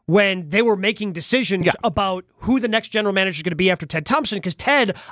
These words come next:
Speaker 1: allowed those guys to get out and talk to other people. Being protective of those guys has allowed kind of what Jen is saying, where,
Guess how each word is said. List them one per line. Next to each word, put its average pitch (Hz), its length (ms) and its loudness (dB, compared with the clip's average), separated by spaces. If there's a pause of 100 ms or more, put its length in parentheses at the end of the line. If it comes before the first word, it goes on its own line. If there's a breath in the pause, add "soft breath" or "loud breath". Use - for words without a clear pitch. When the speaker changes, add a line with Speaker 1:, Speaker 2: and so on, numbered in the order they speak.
Speaker 1:
allowed 202 400 2
those 208 220 -6
guys 196 280 -4
to 175 100 -14
get 185 200 -2
out 190 220 0
and 170 140 -8
talk - 380 2
to 175 140 -6
other 180 180 2
people. 120 480 -2 (500 soft breath)
Being 277 300 2
protective 214 580 0
of 180 160 0
those 170 240 0
guys 160 300 0
has 180 140 -4
allowed 185 400 0
kind 190 120 -6
of 175 60 -6
what 185 140 -2
Jen 196 200 0
is 196 100 0
saying, 247 260 0
where, 185 120 0